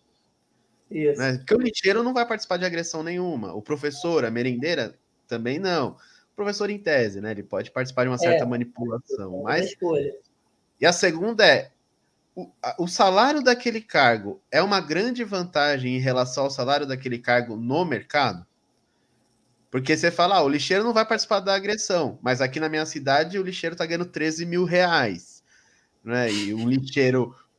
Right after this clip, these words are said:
Speaker 2: pu-, entre aspas, privado ganharia dois. Então, aí também tem uma vantagem, né, em relação a um contexto social ali que o cara tá parasi-, tá ajudando a parasitar, embora indi-, indiretamente. Mas eu sempre coloco esses dois pontos, né?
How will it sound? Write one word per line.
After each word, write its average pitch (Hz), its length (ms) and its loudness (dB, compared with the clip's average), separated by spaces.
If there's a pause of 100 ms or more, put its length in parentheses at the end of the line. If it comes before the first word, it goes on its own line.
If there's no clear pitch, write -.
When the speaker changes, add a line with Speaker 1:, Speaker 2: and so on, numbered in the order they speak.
(160)
Speaker 2:
pu-, 160 200 -2 (200)
entre 131 260 0
aspas, 117 320 -2
privado 139 580 0
ganharia 156 440 -2
dois. 139 680 -6 (540)
Então, 190 480 -2
aí 131 200 4
também 214 280 0
tem - 120 4
uma 240 160 4
vantagem, 127 920 -2 (460)
né, 113 240 -4
em 110 240 -6
relação 113 680 -2
a 107 80 -4
um 107 140 -8
contexto 117 500 -6
social 123 360 0
ali 127 240 0
que 131 180 -12
o 208 140 -10
cara 135 240 0
tá 151 80 -4
parasi-, 175 360 0
tá 160 100 4
ajudando 160 360 2
a 214 40 0
parasitar, 220 680 0
embora 165 380 0
indi-, 165 200 -16 (140)
indiretamente. 151 640 -4 (640)
Mas - 100 0
eu - 60 0
sempre 160 220 -4
coloco 170 300 2
esses 165 240 -12
dois 147 340 -6
pontos, 123 600 -6
né? 110 180 -8